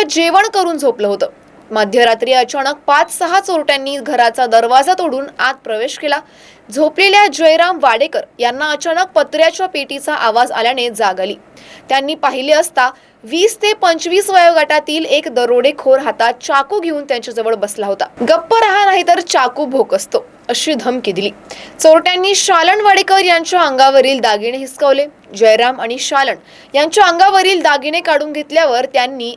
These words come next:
आपला मोर्चा अशोक आणि उज्ज्वला यांच्या बेडरूमकडे वळवला. त्यांच्याही बेडरूमचा दरवाजा तोडत आत प्रवेश केला. आवाजामुळे अशोक आणि उज्ज्वला यांना जाग आली.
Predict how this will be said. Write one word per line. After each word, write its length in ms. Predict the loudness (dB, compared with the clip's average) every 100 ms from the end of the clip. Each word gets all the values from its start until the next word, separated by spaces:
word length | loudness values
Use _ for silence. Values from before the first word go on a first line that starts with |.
| -8
आपला 380 | -6 -6 -2 -2
मोर्चा 520 | -2 -4 -4 0 0 0
अशोक 380 | -6 -6 -8 -8
आणि 140 | -8
उज्ज्वला 400 | -6 -6 0 0 -2 -6
यांच्या 280 | -8 -4 2
बेडरूमकडे 580 | 4 4 0 -4 -4
वळवला. 320 | -2 -2 -2 -2 0
त्यांच्याही 460 | 0 0 0 2
बेडरूमचा 500 | 2 2 0 -2 0
दरवाजा 400 | 2 4 4 4
तोडत 500 | 2 2 0 0 -2
आत 160 | -4 -6
प्रवेश 420 | -4 -6 -6 -6
केला. 240 | -4 -2 -4 _ _ _
आवाजामुळे 640 | 0 2 2 2 2 0
अशोक 500 | 0 -2 0 -2 0
आणि 140 | -2 -2
उज्ज्वला 460 | -6 0 2 2
यांना 300 | 2 0 -2
जाग 240 | -4 -4 -4
आली. 160 | -6